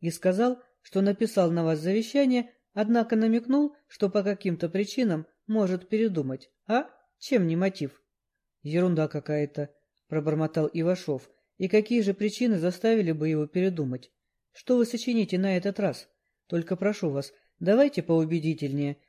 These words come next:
ибо я адвокат и способен защитить самого себя. Уверяю вас, ваши идиотские формулировки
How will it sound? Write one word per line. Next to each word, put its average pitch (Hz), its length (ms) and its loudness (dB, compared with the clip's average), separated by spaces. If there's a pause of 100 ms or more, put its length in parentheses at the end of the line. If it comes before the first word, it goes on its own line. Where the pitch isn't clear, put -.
ибо 160 220 0
я 156 220 2
адвокат 147 720 -2 (240)
и 190 80 -4
способен 220 560 0
защитить 185 580 -6 (220)
самого 151 420 -2
себя. 143 400 -6 (640)
Уверяю 196 540 4
вас, 151 240 -2 (220)
ваши 180 360 4
идиотские 170 500 -2
формулировки 202 840 0